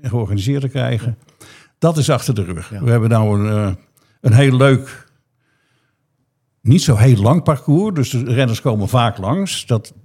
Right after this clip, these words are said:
Speaker 1: dat is een groot verschil met in de oude jaren, toen ze een veel grotere lus door Almelo reden. Maar ja, dan zag je maar om de vijf minuten of zo kwam er een peloton door.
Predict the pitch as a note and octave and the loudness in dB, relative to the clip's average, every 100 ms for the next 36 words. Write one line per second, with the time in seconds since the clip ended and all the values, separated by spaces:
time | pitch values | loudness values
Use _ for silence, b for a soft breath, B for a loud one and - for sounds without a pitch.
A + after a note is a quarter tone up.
0 | - _ - A2 G#2 F#2+ D3 E3+ C3 - | -20 _ -4 -2 0 0 0 0 -2 -2
1 | A#2+ G2+ G2 F2+ F#2 A2+ _ _ _ D3 | 0 0 0 -4 -12 -18 _ _ _ -4
2 | A2+ G2+ A2 F#2+ G2 D3 D3 F#3 F3 D3 | -2 -2 -2 -2 -2 -2 -2 -4 -6 -10
3 | B2+ A2 - G#2+ G2 G2+ G2 F2+ G2 - | -8 -8 -2 -2 -2 -8 -8 -14 -10 -4
4 | F#3 C3+ D3+ A#2+ A#2+ A2 G#2 C3 G#2+ A2 | -2 -4 -4 -4 -2 -2 2 2 2 2
5 | G2+ B2 C3+ A2+ G#2 G2+ A2 F#2+ G2 A#2 | 2 2 2 2 0 0 -2 -2 -2 0
6 | G#2 F#2+ F#2 B2+ - G#2 F#2+ A#2+ A#2+ G#2 | -2 -4 -2 -2 -2 -6 -4 0 2 2
7 | F#2+ - _ _ _ - A2 G#2 G2 A2 | 0 -4 _ _ _ -6 -4 -2 0 2
8 | A#2+ G#2+ - G2+ F#2+ - G#2 G2+ F#2+ F#2 | 2 -2 -6 -6 -6 -2 0 0 -2 -6
9 | F2+ A2 F#2 B2 B2+ G#2 F2+ A2 | -4 -4 -2 0 2 0 -2 -6